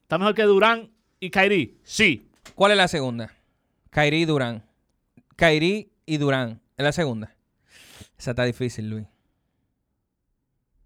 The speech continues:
Speaker 1: Sí.
Speaker 2: Vamos a ver.
Speaker 1: Por arriba de La Barba y, y Embiid.
Speaker 2: Sí.
Speaker 1: Sí.
Speaker 2: Kyrie y Durant es la segunda.
Speaker 1: Kyrie y Durant.
Speaker 2: Mierda.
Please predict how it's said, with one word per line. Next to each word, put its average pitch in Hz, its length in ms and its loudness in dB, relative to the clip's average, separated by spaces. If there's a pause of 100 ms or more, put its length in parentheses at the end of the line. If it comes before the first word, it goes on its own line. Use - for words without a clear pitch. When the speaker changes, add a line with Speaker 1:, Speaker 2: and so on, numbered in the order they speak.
(320)
Speaker 1:
Sí. 214 360 -4 (640)
Speaker 2:
Vamos 120 280 -6
a 107 60 -8
ver. 104 80 -18 (160)
Speaker 1:
Por 151 140 0
arriba 185 280 4
de 208 260 2
La 202 100 0
Barba 202 440 0 (400)
y, 160 80 -2
y 165 320 -4
Embiid. 170 340 -6 (3750)
Speaker 2:
Sí. 135 280 -4 (200)
Speaker 1:
Sí. 165 380 -6 (160)
Speaker 2:
Kyrie 151 280 0
y - 20 4
Durant 170 320 2
es 156 80 -4
la 147 80 -2
segunda. 120 340 -6
Speaker 1:
Kyrie 151 300 0
y - 20 4
Durant. 175 400 0 (1500)
Speaker 2:
Mierda. 113 340 -18